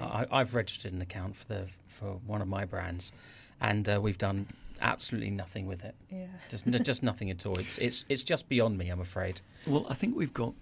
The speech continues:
Speaker 3: well, I, I don't count, but I think there's definitely over five thousand followers on Instagram, but I don't think we've ever had a sale. So, on Instagram.
Speaker 2: No.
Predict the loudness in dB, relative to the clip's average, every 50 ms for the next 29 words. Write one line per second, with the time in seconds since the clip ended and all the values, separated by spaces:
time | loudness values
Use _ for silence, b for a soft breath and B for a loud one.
0 | -14 -12 -10 -8 -8 -8 -8 -6 -6 -6 -6 -6 -8 -16 -20 -20 -14 -8 -8 -6
1 | -2 -2 -2 -2 -2 -4 -2 0 0 0 0 -4 -10 -14 -8 -8 -8 -8 -8 -10
2 | -8 -8 -6 -4 -2 -2 -2 -4 -6 -14 -20 -20 -20 -18 -14 -10 -4 -2 -2 -2
3 | 2 2 2 2 4 2 2 2 2 0 0 -2 -4 -2 0 0 0 0 0 -2
4 | -2 -2 0 0 -2 -2 -2 -4 -2 -2 0 0 0 0 -2 -2 -2 -2 -2 -2
5 | -2 -2 -2 -4 -4 -4 -4 -4 -2 -2 0 0 2 0 0 0 0 -2 0 0
6 | -2 -2 -2 -4 -4 -4 -4 -2 -2 -4 -4 -2 -2 -2 -2 -2 -4 -6 -8 -12
7 | -18 -20 -20 -20 -20 -20 -18 -14 -8 -6 -4 -4 -4 -4 -6 -8 -8 -4 -4 -2
8 | -2 -2 -2 -4 -6 -6 -8 -6 -4 -4 -4 -4 -4 -4 -4 -4 -6